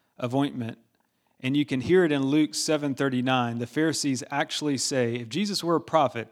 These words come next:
this guy was really a prophet, they would know what kind of woman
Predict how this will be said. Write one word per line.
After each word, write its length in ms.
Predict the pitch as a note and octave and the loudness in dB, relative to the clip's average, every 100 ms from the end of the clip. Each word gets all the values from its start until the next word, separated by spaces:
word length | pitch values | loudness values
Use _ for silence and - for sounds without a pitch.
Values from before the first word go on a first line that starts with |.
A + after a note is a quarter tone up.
| B2 | -10
this 160 | D3 | -6
guy 160 | - D#3 | 2 2
was 180 | C3 A#2+ | 2 0
really 200 | C#3 B2+ | 0 0
a 60 | |
prophet, 520 | A2+ C#3+ C#3 - A2 - _ _ _ _ _ _ _ _ _ _ - | 0 0 0 -2 -12 -14 _ _ _ _ _ _ _ _ _ _ 2
they 180 | D#3+ | 8
would 200 | F#3 F3 | 8 8
know 180 | D#3 D#3 | 6 4
what 300 | D3+ E3 D#3+ | 6 4 2
kind 340 | - E3 E3 D#3 | -4 -2 0 0
of 240 | C3 B2+ | -2 0
woman 560 | D3 E3+ C3+ A2+ A#2 | 2 2 2 0 -6